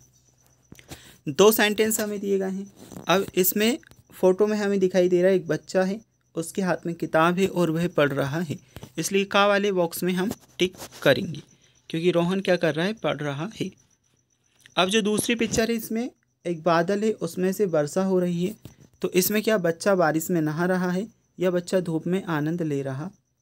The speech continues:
है? ठीक है, तो अब देखिए बारिश अगर हो रही है तो क्या होगा? बारिश अगर हो रही है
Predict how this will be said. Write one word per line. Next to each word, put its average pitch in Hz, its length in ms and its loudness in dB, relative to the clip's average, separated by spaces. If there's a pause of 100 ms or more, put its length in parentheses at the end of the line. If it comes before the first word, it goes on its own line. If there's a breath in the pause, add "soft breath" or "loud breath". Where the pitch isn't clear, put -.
(140)
है? 139 80 -12 (3500)
ठीक 220 200 -4
है, 180 60 0
तो - 200 -6 (480)
अब 190 160 2
देखिए 208 240 -2
बारिश 170 420 0
अगर 208 200 2
हो 196 140 2
रही 196 180 0
है 208 60 0
तो 202 140 -2
क्या 196 160 0
होगा? 180 320 0 (420 soft breath)
बारिश 156 400 0
अगर 180 200 0
हो 147 220 -4
रही 139 280 -4
है 160 140 -6